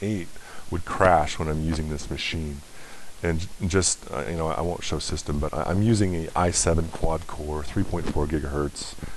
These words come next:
eight gigs of ram. So I've got one point, I've got a hundred and seventy-seven thousand polygons in level five. I can get an ambient occlusion with level five. I go up to level eight, and it's eleven million polygons.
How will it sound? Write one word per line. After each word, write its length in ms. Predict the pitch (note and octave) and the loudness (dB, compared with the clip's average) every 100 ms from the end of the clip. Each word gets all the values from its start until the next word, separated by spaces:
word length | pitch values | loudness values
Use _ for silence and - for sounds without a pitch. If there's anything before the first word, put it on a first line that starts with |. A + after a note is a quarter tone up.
| - | -2
eight 140 | E2+ E2 | 0 2
gigs 240 | D#2 D2 | 0 0
of 100 | C#2+ | 0
ram. 300 | D2 D2+ D2+ - - - - - - - - - - | 0 0 -2 -6 -10 -12 -10 -6 -6 -6 -8 -10 -2
So 300 | - G2 F#2+ - - - | 6 8 8 0 -8 2
I've 220 | E2 F2+ | 6 8
got 320 | A2+ A2+ G#2+ - - - - - - - - - - | 10 12 10 4 -10 -14 -14 -16 -16 -16 -14 -6 0
one 320 | F#2+ G#2+ A#2 | 4 4 4
point, 600 | - - G2 F#2+ F#2+ F#2+ - - - - - - - - - - - - | 0 0 0 0 -2 -4 -10 -14 -18 -16 -16 -16 -20 -20 -18 -16 -14 -4
I've 100 | G2+ | 2
got 120 | A2 G2 | 4 6
a 40 | |
hundred 220 | G2+ G#2 | 8 6
and 80 | F2+ | 6
seventy-seven 540 | G2 F2 E2 E2+ D#2+ | 4 4 4 2 2
thousand 360 | D2+ D2+ D#2 D2+ | 2 2 2 -2
polygons 500 | - G#2+ E2 D2 D2 | 2 2 2 -2 -4
in 120 | D2 | -4
level 200 | D2 C#2+ | 0 0
five. 320 | D2 E2+ D2+ | 2 4 4
I 120 | C#2+ - | 4 2
can 240 | E2 D#2+ | 0 0
get 220 | E2+ G2+ | 4 4
an 100 | D2+ | 2
ambient 400 | D#2+ E2 E2 D2 | -2 0 0 0
occlusion 320 | - E2 D2+ C#2+ | 0 0 0 -2
with 120 | C#2+ | 0
level 180 | C#2 C#2 | 0 0
five. 420 | - D2 C#2 C2+ - - - - - - - - | 2 2 0 -4 -8 -12 -14 -14 -10 -10 -2 0
I 60 | |
go 240 | F2+ G2 G2 | 4 6 6
up 120 | F#2 | 6
to 100 | - | 2
level 400 | D#2+ E2+ E2 E2 - | 4 6 6 4 4
eight, 520 | A#2 A#2 A2+ - - - - - - D#2 | 4 4 2 -4 -6 -10 -12 -12 -10 -6
and 200 | D#2 D2 | -4 -4
it's 160 | D2 | -2
eleven 380 | D2+ D#2 D#2 D2+ | 2 4 4 2
million 300 | D2 D2 C#2+ | 0 -2 -4
polygons. 840 | - F2+ E2+ D2 C#2+ C#2 C#2 - | 0 2 2 2 -2 -4 -6 -10